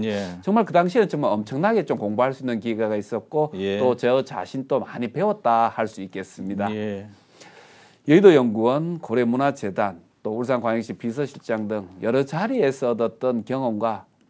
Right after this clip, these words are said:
Speaker 2: 또 그 경험에 바탕이 된 네트워크가 있습니다.
Speaker 1: 예.
Speaker 2: 이거를 기반으로 시민과 함께 소통하는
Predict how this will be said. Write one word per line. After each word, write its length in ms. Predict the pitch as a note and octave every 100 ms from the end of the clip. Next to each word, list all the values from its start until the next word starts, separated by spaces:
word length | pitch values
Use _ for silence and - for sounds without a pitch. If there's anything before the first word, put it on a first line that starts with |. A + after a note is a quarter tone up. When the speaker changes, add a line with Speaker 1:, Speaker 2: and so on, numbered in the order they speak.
| _ _
Speaker 2:
또 300 | C#3 A2 - _
그 200 | - D#3
경험에 460 | D#3+ E3+ G3 F3+ D#3
바탕이 480 | C#3+ D3 D#3 C#3+ B2
된 180 | C3 G#2+
네트워크가 540 | G#2+ G#2 - G#3 D3
있습니다. 540 | G2+ - G#2 G2+ A2 -
Speaker 1:
예. 360 | A2+ A2+ G2+ F2+ G2+
Speaker 2:
이거를 400 | C3+ D3 D#3+ C#3
기반으로 480 | C#3 C3+ A#2+ C3+
시민과 560 | C#3+ - G#3 G#3+ G#3+ F#3
함께 420 | C#3+ A3+ C4+ E3+
소통하는 680 | B2+ A#2+ - A2+ G#2 G#2+ F#2